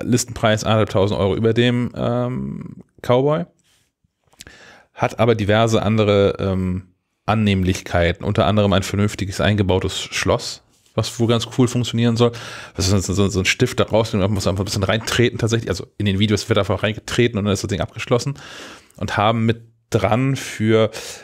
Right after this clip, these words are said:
äh, pauschal hundert Euro im Jahr oder zweihundertfünfzig Euro für drei Jahre, ähm, ein, eine super coole Fahrradversicherung im Sinne von, ähm, für den Fall, dass dir dann dein Van-Move geklaut wird,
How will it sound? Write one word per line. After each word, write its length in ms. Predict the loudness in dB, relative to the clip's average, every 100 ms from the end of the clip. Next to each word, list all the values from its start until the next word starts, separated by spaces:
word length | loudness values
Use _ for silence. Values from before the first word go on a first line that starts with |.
| -4
äh, 680 | 2 4 4 2 0 -6 -6
pauschal 600 | -2 2 2 2 2 2
hundert 200 | 2 2
Euro 260 | 2 2 2
im 140 | 0
Jahr 400 | 2 2 2 0
oder 160 | 0 0
zweihundertfünfzig 600 | 0 0 0 -4 -4 -4
Euro 120 | -4
für 120 | -4
drei 260 | -2 2 2
Jahre, 420 | 2 2 2 -2 -8 -20 -20 -20 _ -4
ähm, 300 | 0 2 0
ein, 220 | -2 -2
eine 160 | -2 -2
super 260 | 0 -2
coole 240 | 0 0 0
Fahrradversicherung 920 | 0 0 0 0 -2 0 0 0 -2
im 120 | -2
Sinne 220 | 0 0
von, 280 | 0 -2 -2 -4 -18 -20 _
ähm, 560 | 0 4 4 2 -2 -8 -12 -14 -14 -12 -6
für 120 | 0
den 100 | 0
Fall, 180 | 2 0
dass 140 | 2
dir 80 | 2
dann 140 | 2 4
dein 200 | 2 2
Van-Move 520 | 0 2 0 0 -2
geklaut 580 | -8 -4 -2 0 -2 0
wird, 380 | 0 0 -6